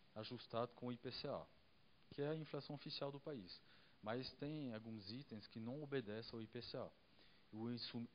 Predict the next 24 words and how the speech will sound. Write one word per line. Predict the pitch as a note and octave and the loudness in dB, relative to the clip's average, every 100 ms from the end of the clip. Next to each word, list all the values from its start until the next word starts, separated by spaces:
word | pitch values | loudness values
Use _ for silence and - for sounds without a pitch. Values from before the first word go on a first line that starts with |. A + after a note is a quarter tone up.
| - | -4
asfáltico, | A2 - - A#2+ C#3 - - E2+ | -2 -2 4 6 6 4 -4 -10
que | - G2 | -6 -2
é | |
a | F#2 | -2
grande, | G#2 A#2+ C3 A2 G#2+ F#2 - - | 0 -2 0 0 0 -4 -14 -14
eh, | F#2+ F#2 F2 - - - - - - - | -6 -4 -4 -6 -16 -20 -20 -20 -20 -4
proporção, | A2+ G2+ G#2+ - A2+ | -2 0 0 0 0
na | G2 | 0
verdade, | F#2 G2 G#2+ G2+ | -2 0 0 -2
é, | F2 - - - F#2 | -6 -12 -20 -6 -4
é, | F#2 - | -4 -8
é, | G2 G2 G2 F#2+ - G#2 | -10 -8 -8 -10 -14 -14
em | |
termos | - A#2 G#2 | -2 0 2
de | G2 | 8
opex, | A2 G#2+ F#2 - - | 8 8 6 0 -2
é | |
uma | F#2 F#2 | -2 -2
grande | G#2+ A#2 G#2 | 2 2 2
parte | - G2 F#2+ | 2 2 2
do, | G2+ F#2+ | -2 -4
da, | F#2 F#2 E2 - | -2 -2 -2 -2
da | F2+ | -2
despesa, | F#2 - C3 C3+ G2+ F2 | -2 0 6 6 6 -2